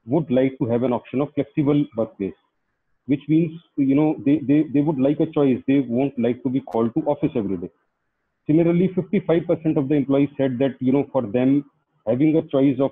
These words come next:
flexible workplace will take precedence over the reputation, uh, of the company. Okay, so, so the post millennials and millennials have a very different way of thinking, uh, and, you know, as far as this question is concerned, I think, Mona, the time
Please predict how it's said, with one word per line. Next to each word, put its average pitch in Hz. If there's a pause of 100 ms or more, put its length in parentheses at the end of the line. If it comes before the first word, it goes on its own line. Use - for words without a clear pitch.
flexible 127
workplace 120 (100)
will 131 (100)
take 143
precedence 135 (480)
over 160
the 143
reputation, 135 (240)
uh, 131
of 127 (120)
the 175
company. 147 (600)
Okay, 143 (480)
so, 208 (160)
so 180
the 151
post 180
millennials 156
and 147
millennials 127 (120)
have 127
a 135
very 139
different 120
way 120
of 120
thinking, 92 (640)
uh, 120 (200)
and, 170 (340)
you 135
know, 151
as 139
far 160
as 143
this 151
question 147
is 151
concerned, 151
I 135
think, 151 (100)
Mona, 127
the 120
time 135